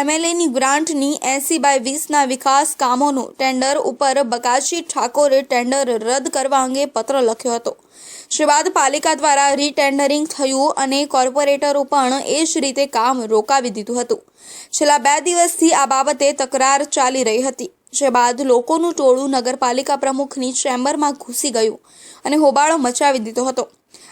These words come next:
આમ, હાલ તો નગરપાલિકામાં બે જૂથોની વર્ચસ્વની લડાઈમાં પ્રજાના વિકાસના કામો ખોરભે ચડ્યા છે, જેથી પ્રજા દ્રોહ કરી પાલિકા સુધી પહોંચી ગઈ હતી. હાલ તો શિસ્તબદ્ધ પાર્ટીનું કલોલનું રાજકારણ બહાર આવ્યું છે.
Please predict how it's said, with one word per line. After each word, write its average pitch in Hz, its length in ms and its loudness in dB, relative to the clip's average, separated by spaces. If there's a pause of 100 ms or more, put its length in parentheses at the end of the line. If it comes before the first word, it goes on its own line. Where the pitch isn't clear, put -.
આમ, 269 140 0
હાલ 269 180 4
તો 269 200 2
નગરપાલિકામાં 269 880 2
બે 269 200 2
જૂથોની 302 540 -2
વર્ચસ્વની 269 720 0
લડાઈમાં 247 640 2
પ્રજાના 277 560 0
વિકાસના 254 640 0
કામો 247 340 -2
ખોરભે 254 480 2
ચડ્યા 220 320 -2
છે, 233 220 -2 (640)
જેથી 320 240 0
પ્રજા 311 400 2
દ્રોહ 285 380 6
કરી 294 260 0
પાલિકા 277 460 2
સુધી 285 260 -2
પહોંચી 277 380 0
ગઈ 233 200 -2
હતી. 254 280 -4 (360)
હાલ 254 180 4
તો 262 160 4
શિસ્તબદ્ધ 277 600 -2
પાર્ટીનું 269 600 0
કલોલનું 285 600 2
રાજકારણ 269 560 0
બહાર 247 340 0
આવ્યું 214 220 -4
છે. 277 240 -2